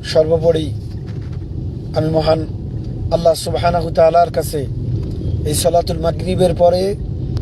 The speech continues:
আমি সফর শুরু করেছি। আল্লাহ তাআলার কাছে আকুল আবেদন করছি, রব্বে কারিম যেন ডক্টর মিজানুর রহমান আজহারি ভাই সহ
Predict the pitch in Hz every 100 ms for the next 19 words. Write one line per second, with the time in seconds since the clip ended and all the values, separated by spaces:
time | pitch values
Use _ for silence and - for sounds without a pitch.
0 | - - - - 143 156 165 156 170 -
1 | 180 185 185 180 - 190 202 - - -
2 | - - - - - - - - - -
3 | - - - - - - - - - -
4 | - - - 156 156 170 170 165 160 160
5 | 170 151 156 160 160 175 170 165 160 -
6 | 131 - - - - - - - - -
7 | - - - - - - - - - -
8 | 143 165 160 165 170 175 175 165 165 147
9 | 127 - - - - - - - - -
10 | - - - - - 494 - - - 466
11 | - - - - - - - - - -
12 | - - - 170 175 165 165 175 180 175
13 | 170 165 165 160 165 156 160 165 - 170
14 | 180